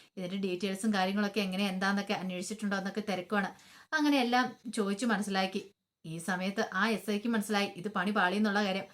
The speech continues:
അയാൾ അപ്പൊ തന്നെ അഭിയെ വിളിക്കുകയാണ്. അഭിയെ വിളിച്ചിട്ട് പറഞ്ഞു, "അതെ, പുതിയ എസ് ഐ ചാർജ് എടുത്തിട്ടുണ്ട്. അവര് അതെ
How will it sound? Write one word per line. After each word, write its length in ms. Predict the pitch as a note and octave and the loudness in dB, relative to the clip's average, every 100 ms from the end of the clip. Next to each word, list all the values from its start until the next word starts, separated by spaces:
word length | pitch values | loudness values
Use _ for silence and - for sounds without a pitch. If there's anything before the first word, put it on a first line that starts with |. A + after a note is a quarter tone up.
| - - - | -20 -16 0
അയാൾ 180 | E4 E4+ | 2 4
അപ്പൊ 260 | D4 - C4+ | 4 2 2
തന്നെ 200 | C4 A#3 | 4 4
അഭിയെ 260 | F#3 A3 | 6 4
വിളിക്കുകയാണ്. 600 | A#3+ G#3 A#3+ A3+ - - | 4 2 2 0 0 -6
അഭിയെ 180 | E3+ E3+ | -6 -4
വിളിച്ചിട്ട് 300 | G3+ F#3+ G#3 | -4 -4 0
പറഞ്ഞു, 140 | G#3 | 0
"അതെ, 280 | F3+ G#3 - - | 0 -2 -4 -10
പുതിയ 280 | F3 E3 G3 | -8 -4 -4
എസ് 180 | F#3 F#3 | -2 -4
ഐ 80 | |
ചാർജ് 360 | G3+ G#3 F#3 G#3+ | 0 2 4 2
എടുത്തിട്ടുണ്ട്. 420 | G#3 A3+ A3 G3+ - - - | 0 0 2 0 -2 -12 0
അവര് 220 | C#4+ D4+ C4 | 2 4 4
അതെ 320 | G#3 A3+ | 2 0